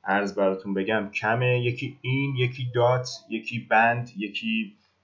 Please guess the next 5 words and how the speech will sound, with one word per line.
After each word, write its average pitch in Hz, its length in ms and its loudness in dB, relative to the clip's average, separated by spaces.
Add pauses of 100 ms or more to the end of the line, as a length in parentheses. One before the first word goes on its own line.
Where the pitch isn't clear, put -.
(140)
اه، 95 440 2
ای 110 200 0
او 110 260 2
اس، 120 520 2 (840)
اه، 98 480 2